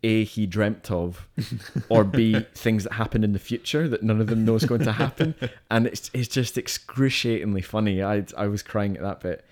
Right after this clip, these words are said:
Speaker 1: I th-, I've got to say, I think Brick was my favourite thing about this, and it's quite cool that he's got a, a little subplot to himself. You know, he's, he finds, uh, his other half, so to speak,
Speaker 2: Right.
Speaker 1: played by Kristen Wiig. Um, and yeah,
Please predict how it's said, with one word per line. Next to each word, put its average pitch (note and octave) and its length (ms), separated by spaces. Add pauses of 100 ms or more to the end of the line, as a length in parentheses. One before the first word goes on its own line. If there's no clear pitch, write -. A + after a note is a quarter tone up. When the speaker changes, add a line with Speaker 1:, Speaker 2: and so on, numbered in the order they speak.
(320)
Speaker 1:
I B2+ 80
th-, A#2+ 180
I've A2+ 280
got B2+ 100
to F2 80
say, A2 140
I G2+ 40
think G2+ 300
Brick A#2+ 220
was G#2 100
my G2 140
favourite F#2 320
thing F#2 160
about F#2+ 260
this, F2+ 220
and G2+ 100
it's - 80
quite - 260
cool G2+ 200
that D#2+ 140
he's G2 220
got F#2 320
a, F2 300 (640)
a - 60
little G2 180
subplot F#2+ 600
to - 100
himself. F#2+ 560
You F#2 60
know, F2+ 100
he's, F2 360 (160)
he G2+ 140
finds, F2+ 520
uh, F2 240 (480)
his G2 180
other G2 220
half, F#2+ 480
so F#2+ 160
to F2+ 160
speak, - 260
Speaker 2:
Right. D2 160 (260)
Speaker 1:
played F#2+ 200
by F#2 100
Kristen F#2+ 480
Wiig. F#2 320 (520)
Um, F2+ 680 (240)
and F#2 120
yeah, F2+ 220